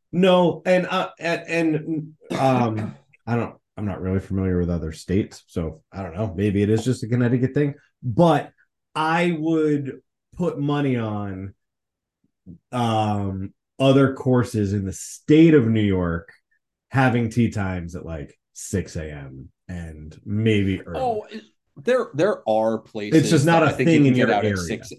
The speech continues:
Speaker 2: There's certainly nothing before six A M. Like, I have definitely not seen that. But the thing is, is, like, there's probably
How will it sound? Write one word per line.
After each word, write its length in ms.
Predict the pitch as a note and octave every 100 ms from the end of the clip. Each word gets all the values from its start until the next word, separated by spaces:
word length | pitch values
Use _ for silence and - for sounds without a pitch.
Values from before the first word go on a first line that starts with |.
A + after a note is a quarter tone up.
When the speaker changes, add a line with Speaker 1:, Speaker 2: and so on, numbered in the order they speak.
| _ _ _
Speaker 2:
There's 240 | D#3+ D3 C#3+
certainly 440 | G#3+ B3+ G3+ D#3+
nothing 380 | C#3 C3 C3+ A#2
before 600 | G#2+ - - C3 A2+ F2+
six 320 | - F#2+ -
A 180 | G2 -
M. 120 | - -
Like, 160 | A2+
I 100 | A#2
have 160 | C3 - _
definitely 320 | D3+ D3+ D3+ C3+
not 240 | A2+ -
seen 300 | - G#2+ F#2+
that. 340 | G#2 G#2 G2 - -
But 320 | A2+ G#2 - _ _ _
the 100 | C3+
thing 260 | C3+ F3 D#3
is, 240 | C#3+ C#3
is, 100 | B2
like, 220 | B2 G#2
there's 260 | G#2+ B2 C#3
probably 840 | - D#3 F3 D#3 C3 A2+ A2 G2+